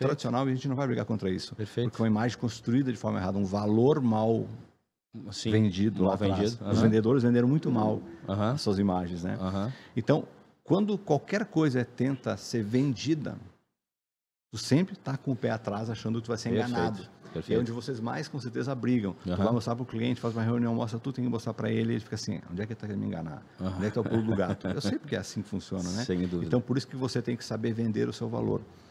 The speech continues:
Speaker 1: Saber vender o que realmente tem e entregar o que vendeu.
Speaker 2: Perfeito.
Speaker 1: É a parte mais importante, porque isso gera confiança, gera boas imagens, boas notícias no mercado e acaba se tornando
Speaker 2: O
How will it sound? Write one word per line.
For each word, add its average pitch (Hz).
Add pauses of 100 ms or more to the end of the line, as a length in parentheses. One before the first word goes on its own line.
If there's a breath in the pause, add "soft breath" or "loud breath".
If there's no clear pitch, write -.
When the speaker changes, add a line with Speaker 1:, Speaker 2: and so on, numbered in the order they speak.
(600 loud breath)
Speaker 1:
Saber 92
vender 98
o 123
que -
realmente 107
tem 110 (140)
e 147 (100)
entregar 131
o 101
que 104
vendeu. 92 (180)
Speaker 2:
Perfeito. - (160)
Speaker 1:
É 92
a 87
parte 120
mais 143
importante, 127
porque 110
isso 120
gera 110
confiança, 127
gera 110
boas 104
imagens, 113
boas 110
notícias 110
no 117
mercado 135 (340 loud breath)
e 170
acaba 139
se -
tornando 120 (240)
Speaker 2:
O 101